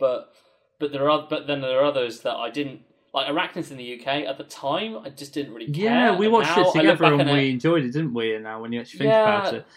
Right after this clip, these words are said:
Speaker 2: I think a lot of Chibnall stuff, um, is a case of you enjoy it as far as you don't think about it. And then
Speaker 1: It's
Speaker 2: when you
Speaker 1: mostly
Speaker 2: actually think
Speaker 1: watchable.
Speaker 2: about it, it's, um,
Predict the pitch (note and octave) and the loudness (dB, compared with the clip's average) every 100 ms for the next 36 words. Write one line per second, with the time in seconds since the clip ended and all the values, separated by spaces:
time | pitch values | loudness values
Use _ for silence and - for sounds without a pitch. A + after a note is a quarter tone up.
0 | - - E3 A#3 G#3+ A3+ A3+ - G#3 F3+ | -10 0 2 6 6 4 2 -2 -2 0
1 | D3 C3 - A#2 G#2+ - - B2+ B2 A#2+ | -2 -4 -8 -10 -10 -14 -8 -4 -2 -2
2 | A#2+ - _ _ _ _ C3+ C3 B2+ B2 | -6 -12 _ _ _ _ -10 -6 -6 -8
3 | - - _ B2 - C3+ - C3 A#2 B2 | -12 -20 _ -10 -4 -6 -4 -8 -6 -6
4 | B2+ A#2+ C#3+ C3+ A#2+ - _ _ _ B2+ | -4 0 2 2 -2 -8 _ _ _ -12
5 | B2 - C3 B2 B2+ B2+ A#2+ D#3 C#3+ - | -10 -4 -4 -4 -4 -6 -4 -4 -4 -8
6 | A2 - A2+ G#2 _ _ _ _ - C3+ | -12 -12 -14 -14 _ _ _ _ -4 0
7 | D#3 E3 F3 F#3 E3 - F#3 - F#3+ F3+ | 2 4 4 4 2 0 2 2 0 -4
8 | D3 B2+ A#2 - A#2 B2+ - _ _ _ | -4 -2 -4 -4 -8 -6 -8 _ _ _
9 | _ - C3 - - - B2+ B2 B2 A#2+ | _ -10 -10 -10 -16 -10 -6 -4 -4 -4
10 | A#2+ | -6